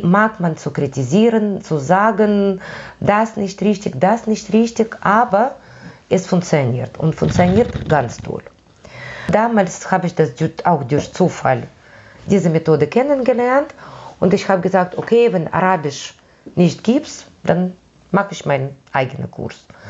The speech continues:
Daraus sind ganz viele Kurse geworden. Es ergibt sich sporadisch, spontanisch, äh, wenn wir spüren, irgendwie so drei, fünf Menschen haben Interesse.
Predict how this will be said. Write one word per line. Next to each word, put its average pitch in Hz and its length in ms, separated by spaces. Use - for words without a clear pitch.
Daraus 214 480
sind 170 200
ganz 151 240
viele 147 220
Kurse 226 340
geworden. 196 680
Es - 420
ergibt 175 460
sich 175 260
sporadisch, 170 560
spontanisch, 160 920
äh, 143 300
wenn 156 200
wir 156 80
spüren, 170 640
irgendwie 180 600
so 165 560
drei, 180 260
fünf 165 300
Menschen 165 420
haben 143 240
Interesse. 185 680